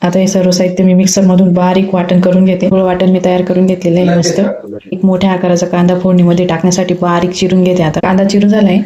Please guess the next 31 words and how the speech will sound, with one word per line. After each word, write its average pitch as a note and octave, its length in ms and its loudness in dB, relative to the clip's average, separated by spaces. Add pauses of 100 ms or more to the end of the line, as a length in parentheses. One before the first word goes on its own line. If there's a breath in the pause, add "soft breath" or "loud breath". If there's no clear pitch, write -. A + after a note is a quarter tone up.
दोन G3 180 2
पळ्या G3+ 300 0
तेल G3+ 120 0
टाकून G3 320 0
घेते G3+ 200 0
आता E3+ 180 0
तापलेल्या E3+ 460 0
कुकरमध्ये. F#3 500 0
कांदा F3+ 260 -2
फ्राय F#3+ 240 -4
करून F3 280 -4
घेऊ F#3 140 0
आता. E3 220 -8 (2000)
कांदा F#3+ 240 2
मस्त G#3+ 260 0
हलकासा G3 640 0 (460)
तांबूस F#3 320 0
होईपर्यंत F#3 520 0
फ्राय F3+ 340 -4
करून F3+ 260 0
घ्यायचा F3+ 300 0
आहे. F#3 160 -2
चार F#3 300 -2
ते G3 60 0
पाच F#3+ 260 -2
मिनिटांमध्ये F#3+ 460 0
कांदा F3 260 -2
मस्त F3+ 220 0
तांबूस F3+ 420 0
झालेला E3+ 300 0
आहे. F3+ 140 -2